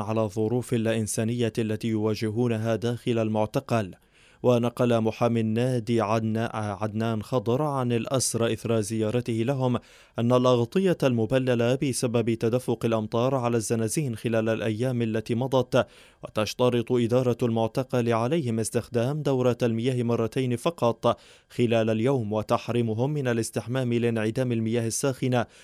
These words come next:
وتمنع إدخال الملابس أو أي من الاحتياجات الأساسية.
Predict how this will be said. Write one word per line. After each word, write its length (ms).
وتمنع 580
إدخال 340
الملابس 580
أو 380
أي 300
من 220
الاحتياجات 920
الأساسية. 1120